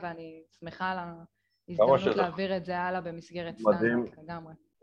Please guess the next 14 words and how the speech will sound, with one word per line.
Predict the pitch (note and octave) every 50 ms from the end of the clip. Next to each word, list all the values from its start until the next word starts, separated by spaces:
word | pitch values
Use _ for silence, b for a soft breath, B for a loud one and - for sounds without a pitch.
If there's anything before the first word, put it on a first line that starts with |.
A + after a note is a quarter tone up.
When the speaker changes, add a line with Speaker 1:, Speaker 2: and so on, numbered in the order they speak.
| - _ -
Speaker 2:
זה... | F#2 F#2+ F#2+ F#2+ F#2+ F#2+ F2+
טוב, | - A2+ G#2 G2+
אני | G2 G2
יכול | F#2+ - G#2+
להמשיך | G#2+ - - G#2+
לדבר | G2+ G#2 F#2+ G#2+ G#2
על | G#2 G2
זה | G2 G2+
עד | G2
מחר, | G2+ G2 F#2 G2+ G#2 F#2+ F2+
אבל | F2+ F#2+ F#2 F#2 F2+
לדעתי | F2 F#2+ F#2+ F#2 - G#2+
המסר | G2+ F#2+ G2+ G2+ - _ G#2 F#2
עבר. | F#2+ F2+ F2+ G2+ G#2+ A#2+ B2+